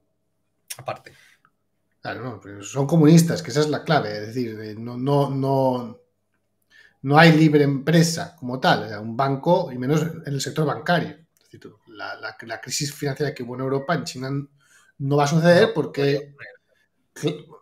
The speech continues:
Speaker 2: bueno, podría si quieren, pero cuando van a querer, lo que harán es, eh, hacer trampas. Pero puedes hacerlas, eh, no, no, no, no es que vayan a quedar, harán trampas, cogerán los, los pufos y los meterán, se los comerá el Estado,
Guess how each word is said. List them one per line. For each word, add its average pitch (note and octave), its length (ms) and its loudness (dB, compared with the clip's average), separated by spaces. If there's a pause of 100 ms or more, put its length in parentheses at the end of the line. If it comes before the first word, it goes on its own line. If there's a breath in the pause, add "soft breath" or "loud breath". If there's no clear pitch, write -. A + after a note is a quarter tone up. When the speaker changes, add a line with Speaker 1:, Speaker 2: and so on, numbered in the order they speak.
(140)
Speaker 2:
bueno, C#3 200 -6 (220)
podría D3 380 4
si E3+ 160 2
quieren, D3+ 440 2 (120)
pero - 220 -20
cuando A#2 180 -16
van B2 140 -10
a B2+ 80 -8
querer, C#3+ 520 -2 (340 soft breath)
lo C#3 140 -2
que C3 100 -8
harán A2+ 180 -8
es, B2+ 360 -8
eh, C#3+ 500 -6 (200)
hacer D#3 280 -4
trampas. - 480 -14 (840)
Pero D#3 220 2
puedes D#3+ 240 4
hacerlas, C#3 420 0
eh, A#2 160 -6
no, B2 140 -8
no, B2 220 -8
no, C3+ 200 -4
no C3 180 -6
es C3 100 -8
que C#3+ 100 -4
vayan B2+ 180 -4
a B2+ 60 -8
quedar, C3+ 460 -4
harán A#2+ 240 -8
trampas, E3 440 -2
cogerán B2 600 -8 (260)
los, C#3 520 -12 (100)
los C3 200 -10
pufos G3 560 0 (680)
y C3+ 100 -12
los B2+ 160 -8
meterán, C#3 440 0
se D#3 140 -6
los B2+ 120 -6
comerá A#2+ 260 -8
el C#3 80 -2
Estado, F3+ 720 0